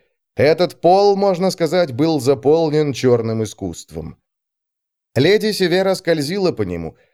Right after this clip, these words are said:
Шуршание ее платья по рунам эхом отдавалось в тяжелой тишине, и брату Диасу ничего не оставалось, как последовать за ней.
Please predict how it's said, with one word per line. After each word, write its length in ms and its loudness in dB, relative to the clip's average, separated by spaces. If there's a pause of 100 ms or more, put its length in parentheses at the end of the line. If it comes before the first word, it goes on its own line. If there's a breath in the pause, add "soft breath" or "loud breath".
Шуршание 680 0
ее 240 0
платья 480 0
по 160 0
рунам 480 -2
эхом 420 0
отдавалось 640 0
в 40 -20
тяжелой 440 0
тишине, 540 -4
и 60 -2
брату 320 -2
Диасу 440 -4
ничего 480 -4
не 120 -2
оставалось, 580 -2
как 220 0
последовать 580 -4
за 140 -6
ней. 280 -10